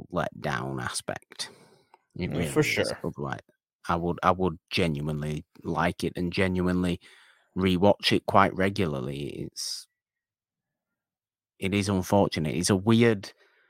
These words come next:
Speaker 1: it's a weird movie to talk about, I think,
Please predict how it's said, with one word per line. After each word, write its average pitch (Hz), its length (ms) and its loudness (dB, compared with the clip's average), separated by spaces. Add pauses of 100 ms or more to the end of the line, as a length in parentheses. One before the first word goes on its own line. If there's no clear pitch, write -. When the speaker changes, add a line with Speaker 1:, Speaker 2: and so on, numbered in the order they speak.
(280)
Speaker 1:
it's - 160 -4
a 117 60 0
weird 135 400 8
movie 113 440 4
to 107 140 -4
talk 107 380 2
about, 87 460 2
I 90 120 -4
think, 85 400 -6